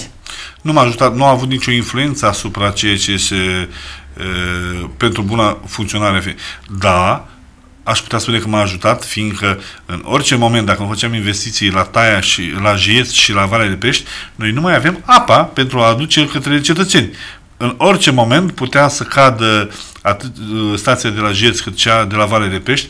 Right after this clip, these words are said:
uh, nu putea să mai aibă oamenii apă de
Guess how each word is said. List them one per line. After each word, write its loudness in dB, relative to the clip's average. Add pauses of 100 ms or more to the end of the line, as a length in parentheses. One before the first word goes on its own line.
(340)
uh, -8 (140)
nu 2
putea 0
să -2
mai 4
aibă 2
oamenii 2 (440)
apă 4
de 2